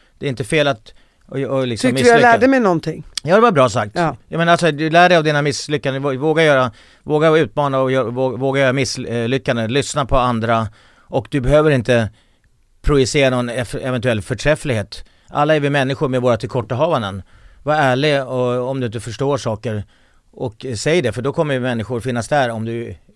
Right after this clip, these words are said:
Speaker 1: om du inte berättar att du inte förstår eller fattar saker, då kommer du inte kunna lära dig. Så att, säg till om du inte fattar. Det är inte ett fel, det är ingen brist. Det är snarare tvärtom. Då kan du ju lära dig att utvecklas. Och du behöver inte vara bättre än någon annan.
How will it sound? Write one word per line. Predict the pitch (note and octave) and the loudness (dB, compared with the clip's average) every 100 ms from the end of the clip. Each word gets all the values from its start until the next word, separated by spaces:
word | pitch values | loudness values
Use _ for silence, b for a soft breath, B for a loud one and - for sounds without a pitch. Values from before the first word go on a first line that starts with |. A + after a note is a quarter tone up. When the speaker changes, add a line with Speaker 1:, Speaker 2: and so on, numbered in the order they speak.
| - | -16
Speaker 1:
om | C#3+ | -8
du | C3+ | -6
inte | A#2 | -6
berättar | D3+ D#3+ - C3+ B2+ C3 | -2 -2 0 -2 -2 -4
att | B2 | -8
du | A#2+ | -8
inte | A2 | -10
förstår | A2 G#2+ D3+ C#3 | -10 -6 -2 -2
eller | A#2 A2 G#2 - | -4 -6 -8 -10
fattar | - - - | -8 -8 -6
saker, | D#3+ A#2 B2 | -6 -6 -6
då | B2+ | -8
kommer | B2+ D3 | -6 -6
du | C3 | -6
inte | G#2 | -6
kunna | - A#2 | -6 -4
lära | A#2 A#2 | -2 -2
dig. | D3 A2+ | -2 -6
Så | - | -8
att, | G#2+ - b b b | -12 -14 b b b
säg | - C#3 | -8 -6
till | A2+ G3 | -2 0
om | E3 | 0
du | C#3 | 0
inte | G#2+ A2 | -2 -2
fattar. | A#2+ - A#2 G#2+ b b b b | -4 -2 -4 -6 b b b b
Det | C3+ | -2
är | C3+ | 0
inte | C3+ A2 A#2+ | 0 -2 -6
ett | - | -4
fel, | D3+ A#2 | -2 -2
det | G#2+ | -4
är | A#2+ | -6
ingen | A2+ A2 G2 | -6 -6 -4
brist. | C#3+ G#2 - | -4 -4 -10
Det | G#2+ B2 | -8 -4
är | C3 A#2 G#2 | -2 -4 -6
snarare | B2 A2 | -4 -4
tvärtom. | G#2 A2 - D3+ G#2 | -4 -6 -4 -4 -4
Då | |
kan | A#2+ C3+ | -6 -6
du | |
ju | B2 | -2
lära | A#2+ A2+ | 0 0
dig | B2 | -2
att | A2+ | -4
utvecklas. | G2+ C#3 - F#2+ F2+ - b b b | -6 -8 -8 -10 -10 -14 b b b
Och | b - C3 - | b -12 -12 -12
du | A#2 C3+ | -8 -6
behöver | A#2 C3 | -2 -2
inte | B2 A2+ | -2 -4
vara | G#2+ | -6
bättre | G2 A2 - A#2 | -4 -6 -6 -6
än | |
någon | G#2 G2 G2+ | -6 -6 -6
annan. | G2+ A#2 G2 F#2 | -6 -6 -8 -12